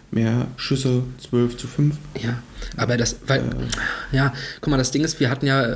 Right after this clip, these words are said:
Speaker 2: mit Ajax geredet gegen Real und du gehst da rein ins Spiel, du hast nichts zu verlieren, du hast das Hinspiel ja auch verloren zu Hause und so. Hier gewinnst du das Hinspiel zu Hause,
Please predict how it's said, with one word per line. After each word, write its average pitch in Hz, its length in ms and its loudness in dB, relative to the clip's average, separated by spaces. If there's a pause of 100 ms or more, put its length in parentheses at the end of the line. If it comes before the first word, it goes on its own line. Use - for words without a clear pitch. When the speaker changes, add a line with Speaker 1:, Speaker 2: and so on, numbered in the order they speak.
(100)
Speaker 2:
mit 127 160 4
Ajax 123 380 2
geredet 135 460 2
gegen 143 320 2
Real 147 420 2
und 131 260 2
du 127 60 0
gehst 131 240 2
da 117 60 4
rein 120 200 4
ins 135 120 2
Spiel, 143 200 0
du 123 140 2
hast - 180 -2
nichts 127 160 2
zu 131 120 0
verlieren, 127 300 2
du 123 40 4
hast 117 140 0
das 113 100 -2
Hinspiel 123 280 0
ja 117 40 4
auch - 60 -2
verloren 117 340 0
zu 113 160 -4
Hause 98 200 -2
und - 100 -4
so. 101 100 -2 (460)
Hier 156 220 0
gewinnst 160 340 2
du - 20 2
das 131 160 2
Hinspiel 117 280 0
zu 104 160 -2
Hause, 127 260 2